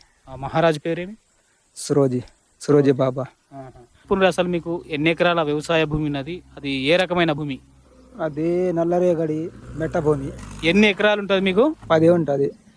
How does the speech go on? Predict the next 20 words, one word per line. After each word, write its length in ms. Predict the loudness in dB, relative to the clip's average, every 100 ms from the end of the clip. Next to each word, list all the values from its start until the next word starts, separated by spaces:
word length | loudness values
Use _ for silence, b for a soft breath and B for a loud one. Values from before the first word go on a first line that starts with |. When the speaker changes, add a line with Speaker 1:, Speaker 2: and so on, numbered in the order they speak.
| -10
Speaker 1:
పది 160 | -8
ఉంటది. 200 | -10 -14 -18 -10
Speaker 2:
ఆ, 300 | -8 -6 -8 -4
పది 160 | 0
ఉంటది. 280 | 0 0 0
అని 200 | 0 0
దాంట్లో 300 | -2 -2 2
ఎనభై 340 | 4 4 2 0
ఎకరాలు 320 | 0 -2 -2 -10 -2
లేదు. 200 | 0 0 -6 _ -8
Speaker 1:
అయితే 340 | -6 0 0 2
ఆ 100 | 0
జొన్న 360 | 0 2 2 2
గురించి 440 | 0 0 2 2 -2 -6
మాట్లాడుకుందాం, 760 | -2 0 0 0 0 0 0
యాసంగి 480 | 0 2 2 0 0
జొన్న 240 | -2 -6 -8
గురించి. 520 | -10 -12 -14 -14 -16 _ _
ఆ 100 | -2
జొన్న 520 | 0 2 4 4 2